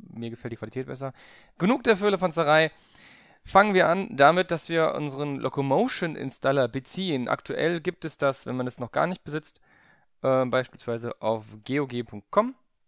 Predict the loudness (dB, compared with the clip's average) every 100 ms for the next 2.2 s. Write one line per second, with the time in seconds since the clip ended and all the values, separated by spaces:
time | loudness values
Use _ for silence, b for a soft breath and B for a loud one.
0 | _ _ _ _ _ -12 -10 -10 -8 -6
1 | -6 -8 -10 -10 -12 -10 -10 -4 -2 0
2 | -2